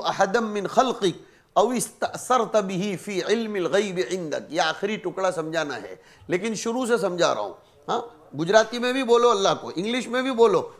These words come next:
और फिर आगे का मांगो। "ए अल्लाह, मैं तुझसे दुआ करता हूँ, तेरे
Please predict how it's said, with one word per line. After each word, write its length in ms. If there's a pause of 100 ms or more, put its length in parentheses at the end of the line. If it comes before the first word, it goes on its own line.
(120)
और 200
फिर 180
आगे 260
का 160
मांगो। 420 (280)
"ए 100
अल्लाह, 380 (360)
मैं 140
तुझसे 340
दुआ 240
करता 320
हूँ, 240 (360)
तेरे 300